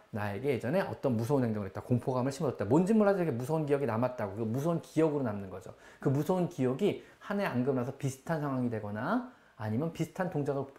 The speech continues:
집사가 보였을 때는 공격적으로 변할 수 있어요. 어느 날 갑자기. 그럼 이해를 못하는 거죠. 어, 평소에 괜찮고 잘 지냈는데 갑자기 날 공격했어요. 평소에 괜찮고 뭐 잘 지냈는데 갑자기 절 물었어요. 아니에요. 평소에 괜찮지 않았어요. 예전에,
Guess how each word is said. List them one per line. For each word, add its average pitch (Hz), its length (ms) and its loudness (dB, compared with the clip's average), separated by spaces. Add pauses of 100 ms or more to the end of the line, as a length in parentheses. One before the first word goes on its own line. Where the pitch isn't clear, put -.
(240)
집사가 135 360 -2
보였을 - 280 0
때는 127 220 4
공격적으로 127 580 0
변할 104 220 -6
수 - 120 -18
있어요. 92 140 -8
어느 98 80 -6
날 98 100 -6
갑자기. - 300 -14
그럼 165 160 0
이해를 175 240 8
못하는 123 260 -2
거죠. 98 240 -8 (280)
어, 247 120 6
평소에 330 400 6
괜찮고 214 680 4 (120)
잘 185 240 2
지냈는데 180 680 6
갑자기 202 440 4
날 180 160 4
공격했어요. 135 480 0
평소에 285 320 2
괜찮고 185 760 4 (300)
뭐 175 100 2
잘 190 220 8
지냈는데 185 400 6
갑자기 202 360 4
절 185 160 6
물었어요. 131 460 2 (140)
아니에요. 131 640 0 (260)
평소에 226 420 2
괜찮지 143 500 -2
않았어요. 104 580 -4
예전에, 123 580 2